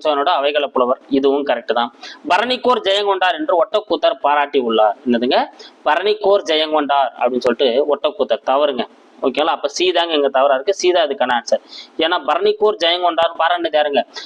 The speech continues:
பலபட்டடை சொக்கநாத பிள்ளை. So, பலபட்டடை சொக்கநாத புலவர் தான் இவர் வந்து "பரணிக்கோர் ஜெயங்கொண்டார்னு" புகழ்ந்துருவாரு. தென்மத்த-, தென் தமிழ் தெய்வ பரணின்னு சொன்னவன் தான் ஒட்டக்கூத்தர். ஓகேங்களா?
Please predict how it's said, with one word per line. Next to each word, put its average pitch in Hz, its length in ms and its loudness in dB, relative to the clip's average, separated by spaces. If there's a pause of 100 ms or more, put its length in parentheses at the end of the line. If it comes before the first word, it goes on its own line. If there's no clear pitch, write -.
(180)
பலபட்டடை 214 680 0
சொக்கநாத 180 480 0
பிள்ளை. 110 260 -2
So, - 160 -4
பலபட்டடை 214 560 0
சொக்கநாத 185 420 0
புலவர் 151 300 2
தான் 180 100 2
இவர் 151 160 4
வந்து 151 280 0 (240)
"பரணிக்கோர் 180 440 0
ஜெயங்கொண்டார்னு" 147 540 0
புகழ்ந்துருவாரு. 131 500 2 (100)
தென்மத்த-, 220 580 0
தென் 196 240 -2
தமிழ் 233 260 2
தெய்வ 190 300 4
பரணின்னு 165 300 2
சொன்னவன் 143 260 0
தான் 180 120 2
ஒட்டக்கூத்தர். - 500 -2
ஓகேங்களா? 131 360 0